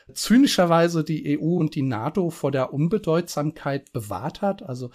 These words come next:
was bedeutet diese Zeitenwende? Da ist wieder dieses Wort für diese beiden internationalen Institutionen oder beispielsweise auch für den bisherigen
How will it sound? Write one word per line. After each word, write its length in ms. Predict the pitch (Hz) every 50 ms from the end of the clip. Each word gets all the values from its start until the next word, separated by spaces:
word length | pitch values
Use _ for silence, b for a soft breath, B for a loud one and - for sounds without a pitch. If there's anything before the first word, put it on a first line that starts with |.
| B B B B B
was 160 | - 123 -
bedeutet 640 | - 139 - - 113 117 156 190 202 214 196 202 -
diese 340 | 165 156 147 147 131 127
Zeitenwende? 840 | _ - - - 107 123 151 - 196 185 175 165 156 160 170 170 170 151
Da 140 | 151 -
ist 200 | - 135 - -
wieder 180 | - 160 151 151
dieses 320 | 147 156 143 139 - -
Wort 200 | - 143 143 143
für 160 | - - 139 127
diese 500 | 143 143 135 135 131 135 135 123 127 b b b b b b -
beiden 400 | - 107 131 139 156 170 160 156
internationalen 840 | 151 147 151 160 - 160 151 147 131 - - - 147 139 135 135 131 131
Institutionen 880 | 139 131 - - - - - - 127 117 - - - 131 143 175 190
oder 200 | - - 143 135
beispielsweise 640 | - 151 151 - - 143 - - 143 135 135 143 127
auch 140 | 131 139
für 140 | - - 143
den 240 | 131 131 131 123 B B B B B B B _
bisherigen 1300 | 170 131 127 165 196 202 - - - - 185 185 185 185 180 190 180 180 170 180 180 175 175 175 175 180